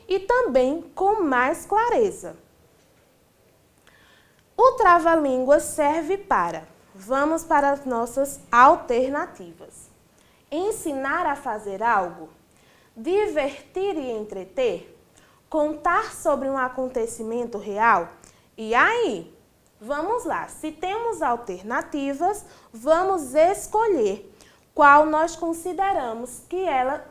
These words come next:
serve para essa pergunta. O trava-línguas serve para divertir e também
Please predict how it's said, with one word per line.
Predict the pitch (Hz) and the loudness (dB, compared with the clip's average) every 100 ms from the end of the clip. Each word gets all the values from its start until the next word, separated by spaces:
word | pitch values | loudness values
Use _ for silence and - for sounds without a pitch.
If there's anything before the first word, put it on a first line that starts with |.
| - - | -20 -12
serve | 294 233 226 226 262 320 - _ _ | -6 -6 -6 -12 -14 -16 -20 _ _
para | 285 254 254 277 339 - _ _ | -2 0 2 0 -6 -10 _ _
essa | - 277 294 320 | -4 -2 0 -2
pergunta. | 320 349 320 214 175 175 - - _ _ _ _ _ _ _ _ _ _ _ _ | 0 -2 -2 -12 -16 -18 -20 -20 _ _ _ _ _ _ _ _ _ _ _ _
O | 359 | -6
trava-línguas | 427 294 208 208 277 294 247 226 240 302 - - | -4 -4 -4 -4 -4 -4 -4 -4 -4 -4 -8 -16
serve | - - 240 262 254 | -16 -4 -2 -2 -6
para | 294 226 196 190 240 302 - _ | -6 0 0 2 -2 -4 -16 _
divertir | 190 233 294 302 311 330 - - 208 247 - _ | -12 -4 -2 2 2 0 -6 -14 -12 -12 -14 _
e | 269 | -6
também | 277 - 370 494 254 233 220 339 | -6 0 2 2 0 0 0 -6